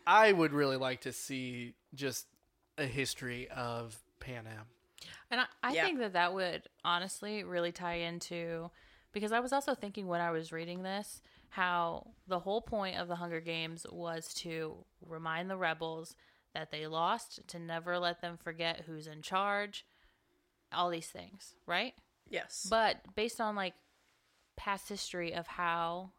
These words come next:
Speaker 2: they came to be <sighs> Pan Am and became a place that had all these districts, okay, well, other things had to have happened that you're clearly forgetting.
Speaker 3: Yes.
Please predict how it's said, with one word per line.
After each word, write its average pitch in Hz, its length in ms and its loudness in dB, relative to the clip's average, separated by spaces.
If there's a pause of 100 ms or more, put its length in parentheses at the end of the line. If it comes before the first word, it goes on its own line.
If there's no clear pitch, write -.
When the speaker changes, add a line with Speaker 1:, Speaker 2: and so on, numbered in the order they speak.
(220)
Speaker 2:
they 170 120 0
came 175 440 -8
to 175 280 -6 (120)
be 175 600 -2 (280)
<sighs> - 280 -20
Pan 156 280 -6
Am 165 460 0 (120)
and 147 460 -10
became 170 720 -8
a 165 160 -6
place 165 340 -6
that 156 180 -8
had 160 400 -4
all - 160 -6
these - 300 -14
districts, 170 760 -4 (680)
okay, 180 160 -2
well, 170 160 -2
other 190 220 -2
things 190 260 -6
had 180 160 -4
to 175 100 -4
have 165 100 -4
happened 170 560 -8
that 160 140 -8
you're 165 100 -6
clearly 269 440 0
forgetting. 170 600 0 (640)
Speaker 3:
Yes. - 500 -6